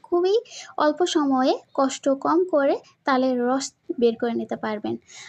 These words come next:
আর এখানে আমি তাল নিয়েছি বড় বড় সাইজের তিনটা। তো তালগুলো আমি ধুয়ে নিয়েছি, ধুয়ে একটা ঝুড়িতে পানিগুলো ঝরিয়ে নিয়েছি। আর এখানে যে একটা তাল,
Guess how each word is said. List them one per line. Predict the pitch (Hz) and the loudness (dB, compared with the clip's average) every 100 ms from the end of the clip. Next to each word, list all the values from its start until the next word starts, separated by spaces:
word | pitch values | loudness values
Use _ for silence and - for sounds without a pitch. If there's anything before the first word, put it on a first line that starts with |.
| - | -4
আর | 226 214 214 - | -2 -2 -4 0
এখানে | 294 302 359 | 0 4 4
আমি | 370 269 233 320 - _ _ | 4 0 0 -2 -4 _ _
তাল | 285 254 | 0 2
নিয়েছি | 247 247 240 233 392 320 | 2 0 -2 -2 -2 2
বড় | 247 269 294 | 2 4 4
বড় | 269 254 | 2 0
সাইজের | 262 277 247 233 254 277 - | 0 -2 -2 0 -2 -2 -4
তিনটা। | 302 277 262 262 359 - - - | 0 0 0 -2 -4 -8 -20 -4
তো | 302 262 254 247 - | 2 4 4 0 0
তালগুলো | 302 311 311 330 | 0 2 2 2
আমি | 320 311 | 4 2
ধুয়ে | 262 254 240 | 4 4 2
নিয়েছি, | 233 226 - 494 294 | 0 -4 -4 -4 0
ধুয়ে | 269 262 | 2 2
একটা | 254 254 | 0 -2
ঝুড়িতে | 262 254 254 254 277 381 - - - | -4 -2 -2 -2 -2 -4 -6 -10 -2
পানিগুলো | 294 285 277 277 | 0 0 -2 -2
ঝরিয়ে | 254 233 240 | -2 0 0
নিয়েছি। | 226 220 240 | -2 -6 -6
আর | 226 - | -6 -2
এখানে | 254 254 311 302 | -2 -2 0 0
যে | 285 | 0
একটা | 269 254 - | -2 -2 -6
তাল, | 262 247 | -4 -4